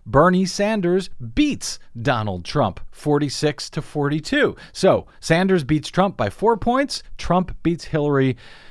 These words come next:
by three points. So there's a seven-point difference in those polls. Now, I know that's gonna make the, uh, the folks who love Hillary Clinton over at Daily Kos is going to drive them crazy, make their heads explode. Mm, I hate to see that happen,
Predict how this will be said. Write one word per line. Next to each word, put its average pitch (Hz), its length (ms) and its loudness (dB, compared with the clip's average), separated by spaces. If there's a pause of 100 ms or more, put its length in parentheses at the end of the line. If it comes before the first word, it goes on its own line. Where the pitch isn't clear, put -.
(160)
by 117 180 -2
three 143 380 -4
points. 87 420 -6
So 110 220 -4
there's 101 200 -2
a 101 120 -2
seven-point 139 1080 -2
difference 113 460 0
in 107 280 -4
those 95 280 -4
polls. - 480 -4 (560)
Now, 107 160 0
I 104 80 -2
know 151 260 2
that's 147 220 -2
gonna 143 160 -2
make 143 260 -4
the, 147 240 -2
uh, 143 160 2 (260)
the 135 220 2
folks 143 300 2
who 143 100 -2
love 139 420 6
Hillary 160 300 2
Clinton 143 340 0
over 139 240 2
at 117 80 -2
Daily 139 280 0
Kos 170 300 2
is 120 80 -8
going 135 240 0
to 123 80 -8
drive 135 300 -2
them 123 160 -2
crazy, 196 380 2
make 120 240 -2
their 110 120 -4
heads 170 340 -2
explode. 180 760 2 (720)
Mm, 196 320 4
I 131 140 4
hate 151 200 2
to 143 100 -2
see 151 160 -2
that 135 220 2
happen, 190 520 2